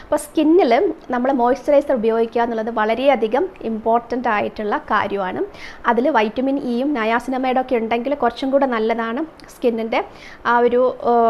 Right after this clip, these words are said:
എന്താ പറയുക, സപ്പിൾ ലുക്ക് വളരെയധികം, ആ, നന്നായിരിക്കുന്ന ഒരവസ്ഥയുണ്ടല്ലോ, മോയ്സ്ചർ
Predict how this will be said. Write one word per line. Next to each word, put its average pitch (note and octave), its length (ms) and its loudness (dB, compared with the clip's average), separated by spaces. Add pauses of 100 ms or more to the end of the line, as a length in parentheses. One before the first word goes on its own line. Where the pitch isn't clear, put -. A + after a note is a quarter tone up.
(280)
എന്താ A3 200 -4
പറയുക, G#3 220 -4
സപ്പിൾ B3+ 320 2
ലുക്ക് A#3 340 -4 (220)
വളരെയധികം, A#3 640 -2 (160)
ആ, A3+ 320 0 (200)
നന്നായിരിക്കുന്ന B3 760 0
ഒരവസ്ഥയുണ്ടല്ലോ, G#3 640 -2
മോയ്സ്ചർ A3 480 -2